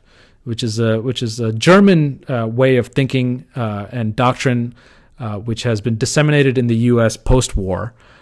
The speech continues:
uh, basically boiling down to, you know, as referenced in the Second World War, orders to German and Japanese units were objective-based, and it was up to junior officers to interpret them and execute them.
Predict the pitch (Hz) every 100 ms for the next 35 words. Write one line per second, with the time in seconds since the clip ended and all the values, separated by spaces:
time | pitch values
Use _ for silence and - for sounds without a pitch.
0 | _ _ 135 113 - _ _ _ _ _
1 | _ _ 190 220 220 208 139 147 147 135
2 | 131 117 120 113 110 _ 147 143 110 104
3 | _ _ _ - - 143 147 143 147 156
4 | 135 131 117 170 165 131 110 113 113 -
5 | _ _ _ 156 220 277 226 226 160 147
6 | 165 196 202 175 123 139 147 156 156 123
7 | 117 127 120 123 123 131 110 - 156 151
8 | 113 - 90 - 123 127 117 - 190 -
9 | 175 117 170 233 233 170 123 - 117 131
10 | 120 - 127 117 - 160 - - 147 143
11 | 135 139 - 113 101 - 104